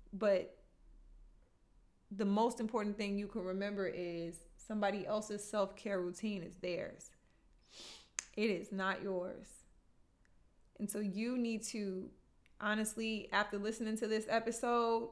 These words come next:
you probably, it's, it's gonna, it's Friday. You probably had plans to go out, to kick it, all of these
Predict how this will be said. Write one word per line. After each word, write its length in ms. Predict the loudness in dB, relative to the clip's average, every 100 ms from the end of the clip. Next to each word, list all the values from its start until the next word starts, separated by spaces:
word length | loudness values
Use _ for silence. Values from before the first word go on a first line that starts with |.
| -6
you 60 | 0
probably, 600 | 4 4 4 2 2 2
it's, 140 | -2 -6
it's 120 | -10
gonna, 220 | -4 -4 -4
it's 180 | -8 0
Friday. 720 | 6 8 8 6 4 2 0 -8 -20 -16 -6
You 100 | -2
probably 540 | 4 4 4 0 0
had 320 | 4 6 6 2
plans 300 | 0 0 -2
to 100 | 0
go 180 | 4
out, 320 | 6 6 4 -2
to 60 |
kick 320 | -6 -4 -2 -2
it, 160 | -2 2
all 260 | 6 6
of 80 | 6
these 220 | 4 2